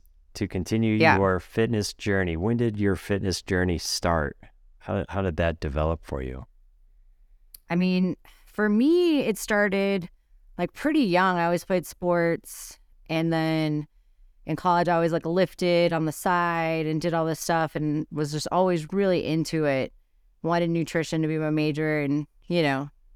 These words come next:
Speaker 2: you listen to other people more than yourself sometimes.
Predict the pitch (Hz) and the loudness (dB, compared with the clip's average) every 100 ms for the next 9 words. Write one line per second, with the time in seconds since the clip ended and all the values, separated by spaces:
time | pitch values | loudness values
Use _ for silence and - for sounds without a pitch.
0 | - 165 170 160 165 160 147 156 165 160 | -6 0 2 2 2 2 2 0 -2 -2
1 | 156 160 151 156 151 - 165 - 156 151 | 0 0 0 0 0 0 -2 -2 -4 -2
2 | 156 151 151 - | 0 0 -2 -6